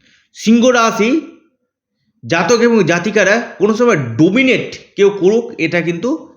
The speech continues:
চায় না, অর্থাৎ কারোর ডোমিনেশনে কিন্তু থাকতে চায় না। এরা একটু স্বাধীন চেতা হয় এবং এদ-, এদের মধ্যে মান সম্মান এবং আত্মমর্যাদা যথেষ্ট বেশি কিন্তু থাকে,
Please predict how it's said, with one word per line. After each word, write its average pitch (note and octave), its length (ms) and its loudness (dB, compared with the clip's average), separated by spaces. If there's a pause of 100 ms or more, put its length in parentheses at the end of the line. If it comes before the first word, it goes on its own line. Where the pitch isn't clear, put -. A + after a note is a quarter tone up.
(200)
চায় B2+ 300 -2
না, A#2+ 160 -2 (560)
অর্থাৎ F#3 200 -2
কারোর G#3 320 2 (440)
ডোমিনেশনে B3 600 2
কিন্তু G#3+ 220 -4
থাকতে G3 360 -2
চায় G3 220 0
না। F#3 120 0 (520)
এরা F#3 180 2 (140)
একটু A3+ 360 0 (520)
স্বাধীন D#3+ 400 -2 (140)
চেতা F#3+ 400 0
হয় G3+ 280 2 (440)
এবং F3 180 2 (180)
এদ-, E3+ 380 0
এদের G3+ 300 2
মধ্যে G3+ 380 2 (680)
মান D3+ 400 0
সম্মান A3 480 0 (320)
এবং F3 180 2 (140)
আত্মমর্যাদা F3 1040 0 (1120)
যথেষ্ট F#3 540 -2
বেশি D#3+ 380 0
কিন্তু C#3 220 -4
থাকে, B2 320 -10